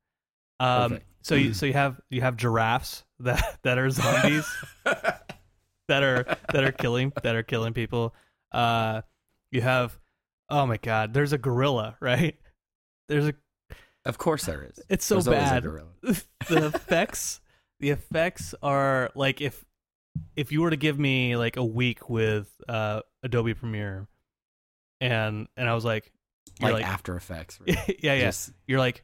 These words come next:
Speaker 2: with
Speaker 1: "Ha-,
Speaker 2: zero knowledge whatsoever.
Speaker 1: uh, get, get an image,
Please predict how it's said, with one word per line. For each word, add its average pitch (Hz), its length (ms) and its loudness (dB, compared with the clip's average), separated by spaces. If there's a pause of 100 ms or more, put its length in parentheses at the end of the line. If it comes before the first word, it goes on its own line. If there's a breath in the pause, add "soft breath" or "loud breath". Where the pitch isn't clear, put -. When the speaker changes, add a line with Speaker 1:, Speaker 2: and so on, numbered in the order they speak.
(100)
Speaker 2:
with 127 140 0
Speaker 1:
"Ha-, 151 140 4
Speaker 2:
zero 113 500 2
knowledge 98 400 0
whatsoever. 85 460 -10 (400)
Speaker 1:
uh, 135 300 0 (260)
get, 180 240 -2 (120)
get 170 180 2
an 220 80 0
image, 175 680 0